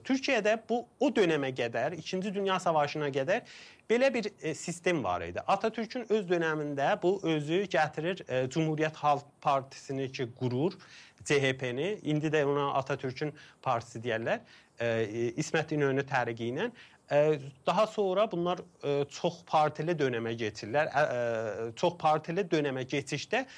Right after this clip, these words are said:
burada artıq o yuxudan oyanırlar. Yəni o röyayı,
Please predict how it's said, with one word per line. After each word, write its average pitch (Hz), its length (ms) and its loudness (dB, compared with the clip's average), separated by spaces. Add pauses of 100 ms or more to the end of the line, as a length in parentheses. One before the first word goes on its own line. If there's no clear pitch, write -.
(260)
burada 214 560 4 (320)
artıq 233 540 0 (120)
o 160 380 2 (180)
yuxudan 180 720 2
oyanırlar. 120 600 2
Yəni 143 160 0
o 165 160 0
röyayı, 156 800 2